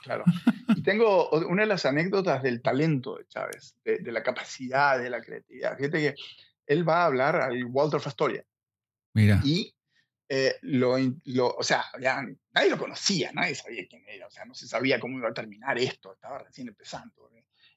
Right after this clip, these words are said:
Speaker 1: Y <laughs> lo presenta un embajador, no voy a decir el nombre, del, del Consejo de las Américas, que por lo general ponían en esa época, hoy está mucho mejor,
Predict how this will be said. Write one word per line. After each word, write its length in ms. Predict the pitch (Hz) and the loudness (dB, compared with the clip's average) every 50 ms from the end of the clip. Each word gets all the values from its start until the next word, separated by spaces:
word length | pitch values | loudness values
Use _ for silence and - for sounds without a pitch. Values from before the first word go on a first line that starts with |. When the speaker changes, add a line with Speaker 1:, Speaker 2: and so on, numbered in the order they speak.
| _ _ | _ _
Speaker 1:
Y 220 | - 143 147 147 | 0 2 2 2
<laughs> 340 | - - - - _ _ - | 2 0 -6 -10 _ _ -16
lo 140 | 131 131 127 | -12 -10 -10
presenta 760 | 127 - - - - - 139 131 139 135 - 143 143 139 - - - - _ _ _ - | -10 -10 -12 -12 -10 -6 -4 -2 -2 0 2 2 0 0 -2 -10 -20 -20 _ _ _ -2
un 200 | 156 185 220 - | 0 2 2 2
embajador, 480 | - 214 127 123 123 - 120 127 147 | 0 0 0 0 -2 0 2 2 2
no 80 | 151 139 | 2 2
voy 100 | 127 131 | 0 0
a 40 | 135 | -2
decir 240 | 131 - - 135 | -2 -2 0 0
el 140 | 127 120 120 | 0 2 0
nombre, 420 | 127 139 139 147 160 160 151 208 - _ - _ _ _ _ | 0 0 0 0 0 0 -2 -4 -4 _ -20 _ _ _ _
del, 460 | - 123 123 131 139 127 113 113 - - | -2 0 2 2 2 2 0 -2 -6 -10
del 180 | 104 117 110 - | -10 -8 -8 -8
Consejo 340 | - 117 - - 135 165 | -8 -10 -6 -4 -2 -2
de 60 | 143 127 | -2 -2
las 60 | 113 | -4
Américas, 580 | 127 151 139 120 117 107 - 139 156 156 - - | -4 -4 -4 -4 -4 -6 -4 -4 -4 -4 -6 -12
que 220 | - - 123 117 - | -6 -4 -4 -2 -2
por 140 | - 131 | -2 -2
lo 60 | 131 131 | -2 0
general 480 | - 147 160 - 175 196 208 214 170 | 0 0 0 2 4 4 4 4 2
ponían 360 | - 143 143 151 156 156 156 | 0 0 0 2 2 2 0
en 100 | 143 147 | 0 2
esa 320 | 175 202 196 - - 131 120 | 2 2 2 2 0 0 0
época, 320 | 113 98 - 123 107 110 113 | 0 -2 -6 -8 -6 -4 -2
hoy 160 | 123 139 143 | 0 0 0
está 240 | 123 - - 120 113 | -2 -2 -4 -4 -4
mucho 320 | 110 120 127 123 - - | -2 -2 -4 -4 -4 -10
mejor, 320 | 113 - - - 123 160 | -12 -14 -10 -10 -10 -10